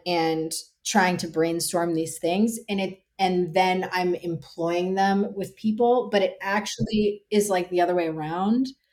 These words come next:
It's more like, it's kind of just in my, the way that I engage with people. And then I'm sitting down going, "Okay, what do I say to people?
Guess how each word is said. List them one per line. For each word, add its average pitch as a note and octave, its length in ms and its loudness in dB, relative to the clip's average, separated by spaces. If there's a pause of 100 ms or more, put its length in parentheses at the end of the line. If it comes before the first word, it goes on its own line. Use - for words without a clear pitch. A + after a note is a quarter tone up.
(360)
It's G#3 240 0
more G#3 380 6
like, F3+ 440 4 (1800)
it's G#3+ 180 0
kind G#3 300 2
of G3+ 100 0
just G#3+ 260 0
in F#3+ 220 2
my, F3 400 4 (240)
the F#3 200 4
way F3 240 6
that E3+ 140 2
I D#3 420 -2 (580)
engage F3+ 600 2
with A3+ 160 -2
people. B3+ 640 4
And G3 180 4
then A3+ 100 4
I'm G3 140 4
sitting G3 320 2
down F#3 240 4
going, F3 180 0
"Okay, G#3+ 260 -2
what F#3 200 0
do G#4 60 2
I A#4 140 6
say A#3+ 300 2
to G3 80 2
people? - 440 -10